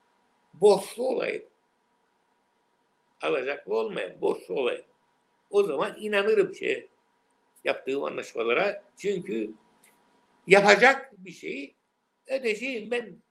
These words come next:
onun için. O zaman ödeyeceğim onun için. Kendimi güvende alırım onun için. Bak yaptığım anlaşmalarda daima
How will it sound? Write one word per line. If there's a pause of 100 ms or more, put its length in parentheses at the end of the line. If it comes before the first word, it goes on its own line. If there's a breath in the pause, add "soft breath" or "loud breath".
(120)
onun
için. (100)
O
zaman
ödeyeceğim
onun
için. (400 soft breath)
Kendimi
güvende
alırım
onun
için.
Bak
yaptığım
anlaşmalarda (220)
daima